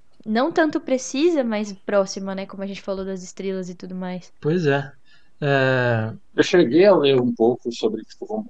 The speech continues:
Speaker 3: existem algumas evidências, já nesse momento não lembro, talvez Ga-, Gal possa me ajudar um pouco sobre,
Speaker 2: Uhum.
Speaker 3: sobre isso, mas como é, os, os vikings parece que não eram exatamente, completamente, assim, uma nação de saqueadores. Eles eram comerciantes, eles eram pescadores também, eles tinham toda uma cultura em volta,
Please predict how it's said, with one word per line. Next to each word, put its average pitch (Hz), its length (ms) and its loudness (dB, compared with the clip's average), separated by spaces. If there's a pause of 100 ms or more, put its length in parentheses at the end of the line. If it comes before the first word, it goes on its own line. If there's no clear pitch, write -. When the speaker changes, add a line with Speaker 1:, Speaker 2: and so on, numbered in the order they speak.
Speaker 3:
existem 117 340 -2
algumas 104 380 -4
evidências, 101 800 -4 (100)
já 98 160 6 (400)
nesse 104 300 -4
momento 98 280 -2
não 95 100 -4
lembro, 98 300 -6
talvez - 600 -2
Ga-, 107 240 4
Gal 101 220 6
possa 107 260 -4
me 101 80 -10
ajudar 98 280 -4
um 95 60 -8
pouco - 260 -10
sobre, 117 340 -4
Speaker 2:
Uhum. 92 120 -10
Speaker 3:
sobre 95 400 -6
isso, 117 220 -4
mas - 360 -8 (880)
como 113 260 4
é, 113 120 4
os, 107 580 0
os 101 180 -4
vikings 120 440 2
parece 120 320 6
que 127 100 -4
não 123 140 0
eram 127 300 -2
exatamente, 110 460 -4 (760)
completamente, 117 680 2
assim, 92 400 -8
uma 95 120 -6
nação 113 340 0
de 110 80 -8
saqueadores. 113 760 2
Eles - 560 -10
eram 98 180 0
comerciantes, 120 760 2
eles 92 160 -2
eram - 140 -6
pescadores 127 800 2
também, - 320 -20
eles - 120 -16
tinham - 200 -12
toda - 160 -6
uma 98 120 -10
cultura - 300 -6
em 135 80 -4
volta, 113 340 4